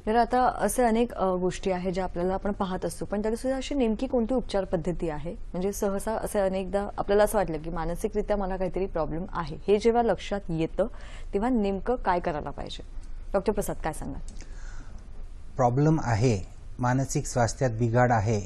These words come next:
Speaker 2: हे एकदा निश्चित झालं, की मदत घेणं हा सर्वप्रथम भाग. आपला मित्र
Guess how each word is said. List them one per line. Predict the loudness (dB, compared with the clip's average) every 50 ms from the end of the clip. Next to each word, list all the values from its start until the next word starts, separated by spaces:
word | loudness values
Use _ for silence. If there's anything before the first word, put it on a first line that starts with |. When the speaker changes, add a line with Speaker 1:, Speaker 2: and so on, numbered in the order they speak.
| -2
Speaker 2:
हे | 2 4 6 6
एकदा | 4 4 4 4 6 6 6 4 4 2
निश्चित | 0 0 0 0 0 0 0 0 0 0
झालं, | 0 2 4 6 6 6 4 4 2 -4 -8 -6 0
की | 2
मदत | 4 4 4 4 6 4 4 2 2 -2 0
घेणं | 2 4 4 4 4 4 2 -2 -6 -10 -10 -6
हा | -2 0 0
सर्वप्रथम | 2 2 2 2 2 2 2 2 0 0 2 2 2 4 4
भाग. | 4 2 0 -2 -6 -10 -10 -10 -10 -8 -8 -10 -10 -10 -10 -8 -4
आपला | -4 0 2 4 6
मित्र | 6 6 4 4 2 2 4 6 6 4 4